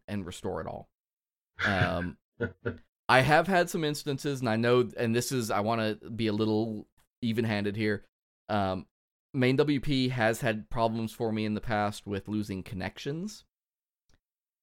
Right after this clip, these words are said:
Speaker 1: Um, I don't know why, but it has lost connection with my child sites, and I've had to, like, reboot that connection, so to speak, um, which involves going to the child site, shutting it,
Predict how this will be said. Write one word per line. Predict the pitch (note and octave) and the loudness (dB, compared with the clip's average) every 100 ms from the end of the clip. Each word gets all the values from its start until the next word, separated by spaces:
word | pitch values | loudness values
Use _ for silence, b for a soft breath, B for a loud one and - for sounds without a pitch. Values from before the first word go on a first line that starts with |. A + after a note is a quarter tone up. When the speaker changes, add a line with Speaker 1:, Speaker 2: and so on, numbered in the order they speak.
| _ - | _ -6
Speaker 1:
Um, | F#2+ F2+ F#2+ - | -4 -2 -4 -4
I | |
don't | G2 F#2+ | -2 0
know | A#2 | 0
why, | E3 D3 G3+ C4 _ _ _ _ _ - | 0 0 -2 -8 _ _ _ _ _ -12
but | B2+ A#2+ G#2+ | 0 2 2
it | A2 | -2
has | G#2+ G#2 | -4 -2
lost | A2+ A2+ A2 - | 0 0 -2 -8
connection | - A2+ G#2 - A2 | -4 -4 -4 -6 -8
with | G#2+ | -4
my | G#2 | -4
child | A2+ G2 G2 | 0 -2 0
sites, | A2+ G2+ - | 0 0 -2
and | F#2+ | -6
I've | F#2 | -4
had | F#2+ | -4
to, | - F#2+ F2+ - | -4 -4 -6 -6
like, | F2+ - _ _ _ _ _ _ G#2+ | -8 -8 _ _ _ _ _ _ -10
reboot | G2+ A2 G2 G2+ G#2 - - _ _ F#2 | -2 -2 0 -2 -4 -6 -14 _ _ -10
that | F#2 | -8
connection, | A#2+ G2 - A2 | -6 -8 -8 -8
so | G#2+ A2+ | -4 -4
to | G#2+ | -4
speak, | - A#2+ - _ _ _ _ _ _ _ _ - | -4 -4 -4 _ _ _ _ _ _ _ _ -6
um, | F#2+ F#2 | -2 -2
which | G#2 G#2+ | -2 -2
involves | G2+ G2 F#2 | 0 0 -2
going | G#2+ G2+ | -4 -4
to | G2 | -6
the | F#2 | -8
child | - G#2 G2+ | -2 0 0
site, | - G2 F#2+ - _ | 0 -2 -2 -4 _
shutting | - F#2+ F2+ | -8 -6 -6
it, | - | -8